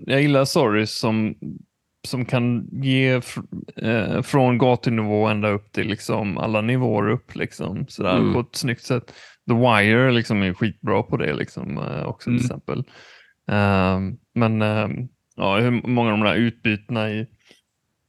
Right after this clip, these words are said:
Speaker 1: eh, bland, eh, kongress, eller kallas det där, senaten eller vad det nu är?
Speaker 2: Ja, just det.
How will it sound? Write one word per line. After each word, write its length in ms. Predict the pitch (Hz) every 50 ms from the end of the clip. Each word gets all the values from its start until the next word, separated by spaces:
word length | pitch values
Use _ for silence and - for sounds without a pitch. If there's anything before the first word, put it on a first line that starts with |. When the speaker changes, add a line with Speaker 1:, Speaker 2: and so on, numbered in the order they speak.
| -
Speaker 1:
eh, 720 | - 123 110 110 110 107 110 110 110 110 117 117 117 123 -
bland, 460 | - - 117 113 110 107 107 104 107
eh, 140 | 104 107 110
kongress, 640 | - - 131 120 113 123 120 - - - - - -
eller 600 | 104 - - 120 131 123 120 120 120 127 - -
kallas 280 | - - 131 123 113 -
det 60 | -
där, 160 | 147 - -
senaten 680 | 110 - - 131 131 120 107 104 104 - - - 123 117
eller 180 | 113 107 104 107
vad 120 | 113 113
det 40 | 113
nu 100 | 117 113
är? 40 | 110
Speaker 2:
Ja, 140 | 117 113
just 320 | 120 143 151 147 - - -
det. 240 | 101 80 - -